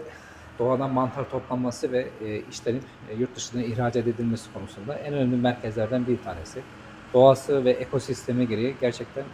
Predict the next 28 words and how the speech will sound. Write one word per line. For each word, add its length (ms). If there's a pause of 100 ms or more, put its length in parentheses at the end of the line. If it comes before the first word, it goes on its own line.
(140)
e, 360 (160)
çok, 160
e, 340 (460)
büyük 240
miktarda, 420
önemli 280
bir 80 (140)
miktarda 400
mantar, 320 (680)
e, 340
üretimi 340
mevcut. 360 (720)
Bununla 300
birlikte 300
tabii 180
mantarların 540
toplanması, 680 (160)
işlenmesi 680
ve 80
ihracatı 680
da 180
ayrı 340
bir, 60
e, 440 (220)
üretim, 260 (160)
e, 120 (100)
prosesi 360
oluşturmakta. 680